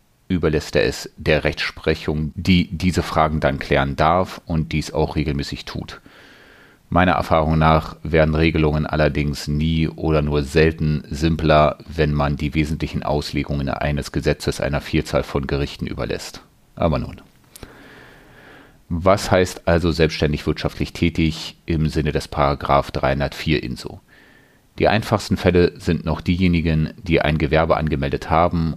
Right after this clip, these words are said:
und in Vollzeit selbstständig ausüben. Darüber hinaus werden diejenigen erfasst, die einen freien Beruf ausüben,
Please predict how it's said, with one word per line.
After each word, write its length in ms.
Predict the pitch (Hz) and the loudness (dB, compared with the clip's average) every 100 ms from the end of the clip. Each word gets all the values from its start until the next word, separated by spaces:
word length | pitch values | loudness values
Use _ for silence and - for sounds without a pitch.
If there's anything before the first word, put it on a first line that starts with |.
| - | -4
und 180 | 80 76 | -4 -2
in 80 | |
Vollzeit 600 | 67 - 78 - 76 71 | -4 0 0 2 0 0
selbstständig 800 | - 69 - 76 71 71 - - - | 0 -2 -2 -2 -2 -6 -10 -6 0
ausüben. 540 | 73 - - - - - _ _ _ | 0 0 -6 -8 -10 -14 _ _ _
Darüber 320 | - 90 92 95 | -2 0 2 2
hinaus 720 | 95 92 104 110 - - - _ _ _ | 2 2 2 0 -6 -14 -20 _ _ _
werden 380 | 87 90 90 82 | 2 4 4 0
diejenigen 480 | 95 101 92 87 | 2 2 2 2
erfasst, 520 | 76 76 90 82 - - | -2 -2 0 0 -2 -2
die 160 | 80 | 0
einen 200 | 76 78 | 0 -2
freien 360 | - - 78 73 | -2 2 2 0
Beruf 380 | - - 65 - | -6 -10 -10 -8
ausüben, 720 | 65 64 - - - - | -8 -8 -10 -14 -12 -14